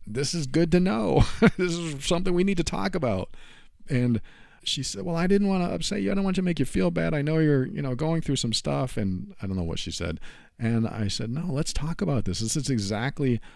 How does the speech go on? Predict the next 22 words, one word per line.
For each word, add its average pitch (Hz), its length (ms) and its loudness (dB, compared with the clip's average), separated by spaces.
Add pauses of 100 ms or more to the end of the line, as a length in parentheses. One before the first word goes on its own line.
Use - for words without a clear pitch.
(240)
what 113 160 0
we 123 120 4
need 135 260 4
to 127 60 0
talk 95 300 -2
about, 87 300 -2
because 104 380 0
I 107 60 0
would 113 180 0
rather 117 760 2 (500)
have 110 280 2
you 110 140 8
be 107 280 4
angry 165 480 4
with 113 260 2
me 95 240 4
or 98 140 4
yell 170 500 2
at 135 140 0
me 123 240 6
or 101 140 2
something 104 720 0